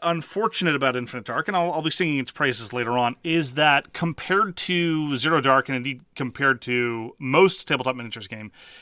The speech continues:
it has a lot of bits to manipulate on the table. Now, most tabletop miniatures war games are always on the cusp of being overwhelming anyway, what with the focus on components, what with, you know, the actual miniatures and terrain and all the other things.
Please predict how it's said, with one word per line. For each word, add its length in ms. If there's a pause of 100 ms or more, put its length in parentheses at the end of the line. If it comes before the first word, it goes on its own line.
(240)
it 140
has 260
a 60
lot 340
of 180
bits 300
to 100
manipulate 540
on 240
the 80
table. 420 (520)
Now, 400
most 580
tabletop 400
miniatures 340
war 160
games 520
are 180
always 400
on 160
the 80
cusp 480
of 100
being 220
overwhelming 640
anyway, 500
what 280
with 280 (220)
the 140
focus 420
on 200
components, 840
what 200
with, 160 (380)
you 100
know, 80 (120)
the 160
actual 300
miniatures 560
and 100
terrain 460
and 100
all 60
the 100
other 100
things. 300